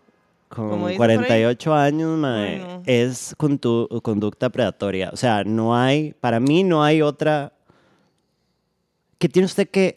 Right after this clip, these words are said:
Speaker 1: qué tiene usted en común con una persona de diecinueve
Speaker 2: ¿Qué,
Speaker 1: años?
Speaker 2: de qué hablan?
Speaker 1: Ni nosotros tenemos nada en común con una persona de
Speaker 2: Nada.
Speaker 1: diecinueve años. Si usted se mete en una
Speaker 2: Absolutamente
Speaker 1: relación,
Speaker 2: nada.
Speaker 1: Joss.
Speaker 2: Mae, qué asco. O sea, y ni nosotras, exacto, y nosotras somos considerablemente menores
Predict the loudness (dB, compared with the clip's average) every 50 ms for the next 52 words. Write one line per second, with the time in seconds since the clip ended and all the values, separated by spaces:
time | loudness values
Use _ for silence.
0 | 0 -2 0 2 4 4 4 2 2 2 2 2 2 2 2 2 2 0 0 0
1 | 0 0 0 0 0 0 0 2 2 2 2 0 0 -2 -2 -2 -2 0 0 2
2 | 2 2 2 2 0 -2 -4 -6 -8 -8 -6 -4 -2 -4 -4 -4 -4 -6 -8 -8
3 | -8 -2 2 4 4 6 4 4 2 2 0 0 2 0 0 2 2 2 4 4
4 | 4 4 4 4 2 2 2 0 0 -2 -2 -2 0 0 0 0 2 2 2 2
5 | 4 4 4 4 2 2 0 0 0 2 0 0 -2 -4 -6 -4 -2 0 0 0
6 | -2 0 0 0 0 2 2 0 0 0 0 0 0 0 0 -4 -6 -8 -8 -8
7 | -8 -10 -12 -14 -12 -4 0 0 2 2 2 0 -2 0 0 0 2 0 0 -2
8 | -6 -10 -14 -16 -16 -14 -14 -16 -16 -18 -20 -20 -20 -20 -20 -16 -14 -10 -6 -4
9 | -4 -4 -6 -8 -12 -14 -12 -12 -12 -10 -10 -10 -10 -10 -12 -12 -14 -14 -14 -16
10 | -16 -16 -16 -14 -14 -14 -14 -16 -16 -14 -14 -14 -14 -14 -16 -16 -14 -16 -16 -16
11 | -18 -18 -16 -14 -14 -12 -12 -12 -12 -12 -14 -16 -16 -16 -18 -18 -18 -16 -16 -16
12 | -16 -18 -20 _ _